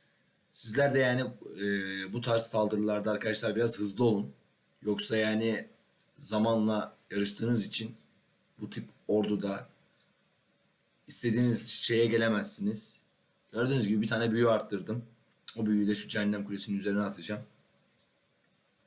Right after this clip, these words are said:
Güzel. Kraliye şampiyonu henüz ölmedi ama ölecek birazdan. Gibi kral geldi, geldi. Vur, vur onu, al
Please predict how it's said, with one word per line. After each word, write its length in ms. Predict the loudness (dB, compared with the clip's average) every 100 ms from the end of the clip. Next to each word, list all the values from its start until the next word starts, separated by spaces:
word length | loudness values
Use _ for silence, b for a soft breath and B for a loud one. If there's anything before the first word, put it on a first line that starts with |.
| _ _ _ _ _ _ _ _ _ _
Güzel. 440 | -16 -6 -2 -2 -4 -12 -14
Kraliye 400 | 0 2 4 2
şampiyonu 480 | 0 -2 0 0 0
henüz 320 | 0 -2 -2 0
ölmedi 640 | 4 4 2 0 -2 -4 -10
ama 400 | -8 -6 -8 -10 -12 -6
ölecek 540 | -4 -2 -2 -4 -6
birazdan. 400 | -10 -10 -12 -16 -20 _ _ _ _
Gibi 280 | -12 -6 -6
kral 340 | -6 -6 -6 -6
geldi, 360 | -6 -8 -10
geldi. 440 | -12 -12 -14 -20 -20 -18 -8
Vur, 120 | -6 -4 -6 -2
vur 300 | 0 0 0
onu, 320 | -2 -2 -2
al 260 | 0 0 0